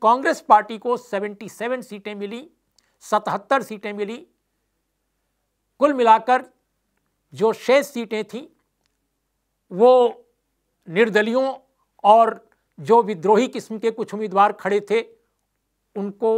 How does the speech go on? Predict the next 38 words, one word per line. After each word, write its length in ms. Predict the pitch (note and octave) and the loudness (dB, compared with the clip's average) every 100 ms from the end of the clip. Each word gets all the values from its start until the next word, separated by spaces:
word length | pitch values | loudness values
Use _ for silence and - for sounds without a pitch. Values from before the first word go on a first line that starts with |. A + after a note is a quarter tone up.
| A3 | -4
प्राप्त 640 | - _ F#3+ G#3 - - | -10 _ 0 0 -2 -10
हुई। 220 | G#3+ D#4 _ _ _ _ _ _ | -12 -12 _ _ _ _ _ _
उनमें 260 | C4 C4+ C#4+ | -8 -2 -2
से 140 | C#4 C#4 | 0 -2
ज़्यादातर 600 | D3+ G3 B3 C#4+ C4 A3 | 4 6 6 4 2 2
को 200 | A3 A#3 - _ _ | 0 -2 -4 _ _
भारतीय 360 | - G#3 G3 A3+ | 2 4 2 -4
जनता 260 | G#3 G3+ | 0 0
पार्टी 340 | G3 F#3+ F#3 G3 | 2 0 -2 -8
ने 100 | F#3 | -8
मैनेज 320 | F3+ A3 G#3+ | -6 -6 -6
कर 160 | A3+ | -8
लिया, 260 | G#3 G#3+ G#3+ - _ _ _ _ _ | -8 -6 -6 -8 _ _ _ _ _
यानी 160 | F#3 G3 | -4 -4
उनका 260 | G3 G3 | 0 0
प्रबंधन 480 | F#3+ F3+ G3 G3+ A#3+ | 2 2 0 0 -2
कर 140 | A3 | -4
लिया, 280 | A3 A3+ A3+ - _ _ - | -4 -6 -6 -8 _ _ -6
अपने 280 | G3+ A#3+ | -4 -4
में 100 | A#3+ | -4
समेट 380 | A3+ G3 A3+ A3+ | -4 -6 -8 -8
लिया। 240 | A3 A3+ - _ _ _ _ _ _ _ _ _ _ _ _ | -8 -8 -8 _ _ _ _ _ _ _ _ _ _ _ _
भाजपा 440 | C#3 G#3+ A#3 D4+ D4+ | 2 2 6 4 4
को 180 | C4+ C4 | 2 0
तब 340 | - B3 - - | 2 2 0 -14
उनचास 440 | G#3 G3 G3+ F#3 | -12 2 2 2
फीसदी 280 | A3 G3 A#3 | -8 -12 -6
वोट 220 | A#3+ B3 | -4 -4
मिले 200 | B3+ B3+ | -4 0
और 200 | C4+ A#3+ - | 0 0 -4
कांग्रेस 300 | F3+ F#3 F#3+ | -8 -8 -8
को 140 | A3 | -10
तकरीबन 520 | G#3+ F#3 F#3 G#3 A3+ | -10 -12 -10 -12 -12
बया-, 300 | E3+ F3+ F#3+ - | -10 -6 -6 -6
बयालीस 300 | F3 A3+ A#3+ | -10 -10 -18
फीसदी, 380 | E3 - - _ _ _ _ _ _ D#3 | -20 -20 -20 _ _ _ _ _ _ -2
बयालीस 320 | A#3 B3+ - | -2 -2 -8
फीसदी। 380 | D#3 - - | -16 -18 -20